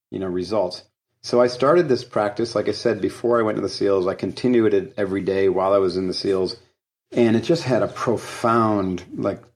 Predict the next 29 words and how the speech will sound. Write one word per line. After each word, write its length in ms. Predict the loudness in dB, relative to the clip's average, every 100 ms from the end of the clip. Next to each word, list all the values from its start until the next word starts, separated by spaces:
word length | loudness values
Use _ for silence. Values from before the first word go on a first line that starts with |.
| _
utterly 260 | 4 6 4
profound 640 | 2 -2 0 -2 0 0
effect, 580 | 0 -2 -2 -2 -8 -20 _
my 200 | -4 -4
body-mind 600 | 0 0 0 0 -2 -2
system. 420 | -4 -8 -10 -10
I 100 | -8
was, 240 | -6 -8 -12 _ _ _ -2
you 80 |
know, 120 | 0 2
every 300 | 4 4 4
time 280 | 2 2 2
I 80 | 2
do 320 | 2 4 6
it, 320 | 6 2 -4 _ _ _
which 220 | -2 -2
is 100 | 0 0
all 180 | 2
the 80 | 2
time 340 | 0 0 0 -2
now, 280 | -4 -4 -6
and 100 | -6
I 80 |
practice 460 | -6 -4 -4 -6 -8
it 80 | -8
several 320 | -4 -2 -2
times 240 | -2 -4
a 40 | 0
day, 420 | 2 4 2 -2